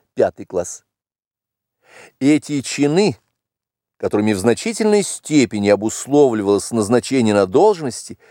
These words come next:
приобретались не только заслугой – но и простой выслугой, то есть установленным сроком службы. Новый указ запретил производить в эти чины служащих,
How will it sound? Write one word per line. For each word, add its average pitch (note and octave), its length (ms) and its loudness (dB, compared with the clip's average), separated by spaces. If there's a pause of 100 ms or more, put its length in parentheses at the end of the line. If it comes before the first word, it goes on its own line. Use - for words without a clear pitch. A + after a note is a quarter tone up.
(200)
приобретались F3 640 -2
не A3 80 -10
только B3 280 -4
заслугой – D3 680 -2 (360)
но C4 100 -4
и C#4 40 -4
простой B3 380 -2
выслугой, A#2+ 720 -2 (180)
то - 80 -2
есть - 240 -4
установленным A#3 840 0
сроком G#3 420 -2
службы. G2+ 580 -2 (320)
Новый C3 540 2
указ B2 360 2
запретил C#3+ 760 -2
производить G#2 580 2
в G#2+ 60 0
эти F#2+ 160 -4
чины G#2 320 0
служащих, G3+ 760 -2